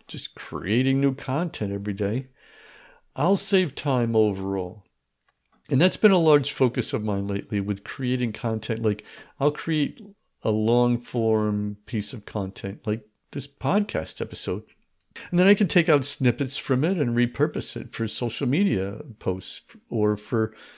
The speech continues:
my email list, or maybe for some short videos that I wanna do. You know, the, the list goes on about how to repurpose content, but the whole point of being more efficient with my time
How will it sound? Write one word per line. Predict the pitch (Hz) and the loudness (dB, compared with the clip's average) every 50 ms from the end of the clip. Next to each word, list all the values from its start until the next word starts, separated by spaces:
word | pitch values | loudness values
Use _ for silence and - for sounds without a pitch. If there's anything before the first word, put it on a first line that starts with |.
| - _ _ _ - | -20 _ _ _ -2
my | 123 123 120 120 127 | 0 2 2 2 2
email | 151 170 226 226 175 110 90 87 98 | 2 2 2 2 2 0 0 -2 0
list, | 98 98 87 92 - - - - - _ _ _ | 0 -2 -2 -2 -6 -12 -14 -16 -18 _ _ _
or | - 127 | 2 6
maybe | 139 143 135 135 131 | 6 6 8 6 2
for | 123 - - 123 120 120 113 117 - | 2 4 2 4 4 4 4 2 0
some | - - - - 127 120 120 | -4 -4 2 2 2 2 2
short | 117 - - 139 135 139 123 | -2 0 2 2 2 2 2
videos | 104 151 175 202 180 117 95 - | 2 2 2 4 2 0 -2 -4
that | - 98 | -4 -2
I | 98 92 | -2 -2
wanna | 92 98 95 95 95 | -2 -4 -6 -6 -4
do. | 95 101 92 90 90 95 _ _ _ _ _ _ _ _ _ _ _ _ _ _ _ _ _ _ | -4 -4 -4 -4 -8 -12 _ _ _ _ _ _ _ _ _ _ _ _ _ _ _ _ _ _
You | - 113 | 0 2
know, | 135 135 | 4 6
the, | 143 160 | 4 4
the | 160 165 - - 151 180 175 | 2 0 -6 0 0 2 4
list | 208 240 226 - - | 4 2 2 2 2
goes | - 127 117 104 107 | 2 4 4 2 0
on | 104 - 107 101 92 90 90 95 | -2 -2 -2 -2 -2 -2 -4 -6
about | 92 92 101 98 104 | -2 -2 -2 -2 -2
how | 95 101 98 | -2 -2 -2
to | 98 | -2
repurpose | 95 95 98 98 95 - - 90 - - - - | -2 -2 -2 -2 -2 -4 -8 -6 -6 -8 -12 -12
content, | - - - 104 101 - - 107 101 98 - | -10 -8 -8 -8 -8 -6 -6 -6 -6 -2 -4
but | 135 131 | -4 0
the | - 147 131 | 0 -2 0
whole | - 196 185 151 | 2 2 0 0
point | - - - 170 180 185 190 180 - - - - - - - - - - - | -2 -10 -6 -2 0 0 0 -2 -4 -10 -18 -20 -20 -20 -20 -20 -20 -8 -6
of | 147 127 120 | -6 -4 -2
being | 160 160 160 156 147 139 131 131 | 0 0 0 0 0 0 0 0
more | 127 127 123 120 | 0 2 2 0
efficient | 117 - - - - 165 156 - - 139 - | 0 -2 -4 -2 -2 0 0 0 -4 -4 0
with | 127 123 117 110 | 0 0 0 0
my | 113 107 107 | -2 -2 -2
time | 104 - - - 165 180 180 170 143 123 117 113 113 | -4 -6 -12 -8 -6 -4 -2 -2 -2 -2 -2 -4 -6